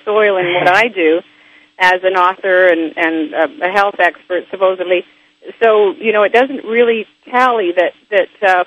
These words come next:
fulfillment has to come earlier in life. A lot of us can have it come later in life, and as long as we have the health and,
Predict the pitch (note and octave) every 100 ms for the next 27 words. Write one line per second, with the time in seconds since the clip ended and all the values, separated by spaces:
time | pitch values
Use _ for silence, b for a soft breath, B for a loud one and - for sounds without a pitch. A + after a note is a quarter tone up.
0 | - G3 G#3+ G#3 G3+ - F#3+ - - G3
1 | F3+ G3+ G#3 F3+ E3+ E3 E3 F3+ - F3+
2 | F#3 G3+ F#3+ F3+ F#3+ _ _ _ _ _
3 | G#3 G#3 G#3+ G#3 G3 - A#3+ G3+ F#3+ G#3+
4 | B3+ G#3 G3 F#3+ F3+ G3+ F#3+ F#3+ F#3+ G3+
5 | G#3 G3 F#3+ G3 F3+ F#3 F3+ A3 G3 B3+
6 | - E3+